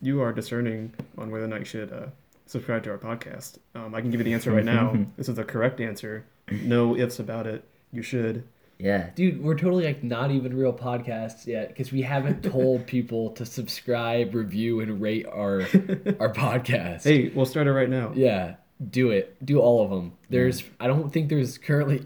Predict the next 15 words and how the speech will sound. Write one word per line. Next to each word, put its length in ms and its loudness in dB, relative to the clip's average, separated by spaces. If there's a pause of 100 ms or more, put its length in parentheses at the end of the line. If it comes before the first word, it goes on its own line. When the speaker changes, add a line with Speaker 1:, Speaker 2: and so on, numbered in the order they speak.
Speaker 3:
any 200 4
reviews. 640 0
Speaker 1:
<laughs> 80 12 (440)
Speaker 3:
Uh, 220 6
I 60 2
don't 120 8
know. 160 4
I 120 2
don't, 120 0
I 60 2
don't 160 -2
check 280 -2
it 280 -6
often. 580 -8 (160)
Um, 460 -8